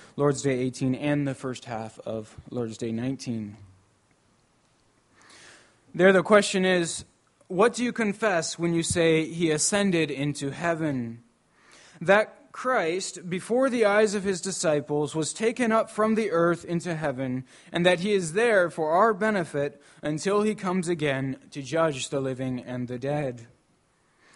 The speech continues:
Is Christ then not with us until the end of the world, as he has promised us? Christ is true man and true God.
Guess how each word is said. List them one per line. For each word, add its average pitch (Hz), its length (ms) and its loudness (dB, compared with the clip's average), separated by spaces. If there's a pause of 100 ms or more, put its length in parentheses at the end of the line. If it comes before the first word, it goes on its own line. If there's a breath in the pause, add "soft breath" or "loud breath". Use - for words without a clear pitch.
(100)
Is 190 240 2
Christ 196 400 4
then 165 240 -2
not 160 260 2
with 214 260 2
us 170 280 0
until 170 320 0
the 160 160 0
end 165 160 0
of 165 120 -4
the 165 80 -2
world, 165 520 2 (260 loud breath)
as 151 220 -2
he 156 100 -4
has 156 160 -2
promised 208 560 -4
us? 127 480 -6 (680 soft breath)
Christ 233 420 4
is 196 180 0
true 240 260 2
man 220 340 6
and 196 340 0
true 196 280 -2
God. 156 520 2